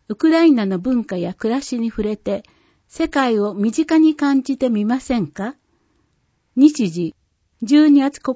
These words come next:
日土曜、午前十時から正午、九時四十五分受付。会場、図西公民館。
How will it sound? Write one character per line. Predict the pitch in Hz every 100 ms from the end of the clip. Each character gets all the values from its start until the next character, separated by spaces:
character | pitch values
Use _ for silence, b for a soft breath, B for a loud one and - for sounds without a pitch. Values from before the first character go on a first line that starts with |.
| 262
日 | 247 247 233 214 _
土 | 208 220
曜、 | 214 190 180 - _ _ -
午 | 277
前 | 285 262 247
十 | 226 294 247
時 | 202
か | 185 165
ら | 165
正 | - 220 180
午、 | 160 160 - _ _ _ _ _ -
九 | 240
時 | 170 151 -
四 | 220 254 202
十 | 196 196
五 | 240
分 | - 147 -
受 | 156 185
付。 | - - 160 - _ _ _ _ _ _ _ _ _ _ _ -
会 | 262 294
場、 | 240 247 233 233 - _ _ _
図 | 262
西 | - 339 339
公 | - 302 285
民 | 262 196
館。 | - 156 156